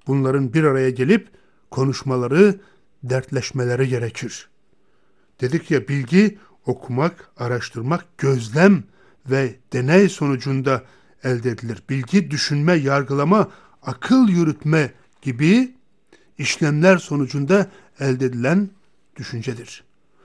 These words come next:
Bu aynı zamanda insan ilişkilerimizde de geçerlidir.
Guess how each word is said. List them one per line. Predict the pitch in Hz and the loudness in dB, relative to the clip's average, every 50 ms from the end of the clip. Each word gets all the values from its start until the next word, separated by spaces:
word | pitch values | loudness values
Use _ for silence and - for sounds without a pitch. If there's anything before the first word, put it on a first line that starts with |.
| _ _ _ _ _ _ | _ _ _ _ _ _
Bu | 185 196 | 6 6
aynı | 196 202 208 | 8 8 8
zamanda | 190 226 233 254 262 247 269 240 160 - - - - _ - | 8 6 6 8 6 6 6 4 4 2 -2 -10 -20 _ 0
insan | 160 180 185 180 156 - - 214 220 208 185 - 165 | 2 4 4 4 2 2 2 2 2 2 0 -2 -4
ilişkilerimizde | 160 165 170 - - - 160 165 160 160 170 160 139 165 226 240 | -4 -2 -2 -4 -4 -2 0 0 2 2 2 0 2 2 4 4
de | 262 220 156 - - _ _ _ _ | 6 4 2 0 -6 _ _ _ _
geçerlidir. | 143 131 120 - 135 113 113 113 98 - 110 - - - - | -6 -6 -4 -4 -6 -6 -6 -8 -10 -12 -12 -14 -14 -20 -20